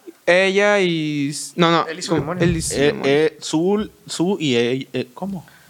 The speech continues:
Speaker 2: Su y su, es que sería como su y su demonio.
Speaker 3: Ajá, sí,
Speaker 2: Porque
Speaker 3: solo
Speaker 2: no hay
Speaker 3: que
Speaker 2: una
Speaker 3: en,
Speaker 2: traducción de,
Speaker 3: exacto.
Speaker 2: porque es el nombre en inglés, pues, es de hombre y
Speaker 3: No hay,
Speaker 2: mujer.
Speaker 3: no hay diferencia en el género en
Speaker 2: Ajá.
Speaker 3: español, pues, pero es su y su, su masculino y su femenino.
Speaker 2: Ajá.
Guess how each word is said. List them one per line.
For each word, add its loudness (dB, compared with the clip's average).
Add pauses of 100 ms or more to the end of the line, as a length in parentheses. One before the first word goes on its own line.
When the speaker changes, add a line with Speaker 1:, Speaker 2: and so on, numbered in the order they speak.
(880)
Speaker 2:
Su 2
y 4
su, -4
es 0
que -4
sería 0
como -4
su -2
y -2
su 0
demonio. 0
Speaker 3:
Ajá, -2
sí, -4
Speaker 2:
Porque 4
Speaker 3:
solo 0
Speaker 2:
no 4
hay 4
Speaker 3:
que 2
Speaker 2:
una 4
Speaker 3:
en, -4
Speaker 2:
traducción 0
de, 2
Speaker 3:
exacto. 0
Speaker 2:
porque 0
es -4
el -2
nombre 0
en -2
inglés, 0
pues, -4
es -2
de 2
hombre 2
y 2
Speaker 3:
No 2
hay, 2
Speaker 2:
mujer. 2
Speaker 3:
no -4
hay 0
diferencia -4
en -6
el -8
género -6
en -6
Speaker 2:
Ajá. -4
Speaker 3:
español, -6
pues, -14
pero -2
es -4
su -2
y 0
su, -8
su 0
masculino -4
y -6
su -8
femenino. -6
Speaker 2:
Ajá. -2